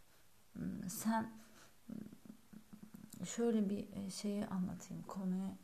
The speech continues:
şöyle anlatayım. Dışarıda iki kişi kavga ediyor diyelim. Biri sakin durmuş, biri bağırarak konuşuyor ve bağırarak konuşan aslında haklı. Ve ona olan adaletsizlikten böyle öfkeli halde. Sen kenardan baktığında ona çok kızmış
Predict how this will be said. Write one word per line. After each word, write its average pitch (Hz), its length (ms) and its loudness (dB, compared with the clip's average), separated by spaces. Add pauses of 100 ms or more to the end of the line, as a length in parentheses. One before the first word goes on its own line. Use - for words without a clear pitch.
şöyle 190 360 -2
anlatayım. 214 680 0 (180)
Dışarıda 226 500 4
iki 220 360 -2
kişi 233 320 -2
kavga 202 340 2
ediyor 185 300 0
diyelim. 185 440 0 (580)
Biri 220 200 6
sakin 226 500 4
durmuş, 214 380 4
biri 202 200 0
bağırarak 185 400 4
konuşuyor 175 460 -4
ve 202 180 2
bağırarak 214 380 4
konuşan 214 480 0
aslında 196 600 2
haklı. 180 440 0 (760)
Ve 202 240 4
ona 208 380 6
olan 208 220 6
adaletsizlikten 185 1160 0
böyle 180 460 0
öfkeli 180 540 -2
halde. 180 520 -2
Sen 247 280 2
kenardan 240 540 2
baktığında 240 520 0
ona 220 280 4
çok - 240 -4
kızmış - 580 -4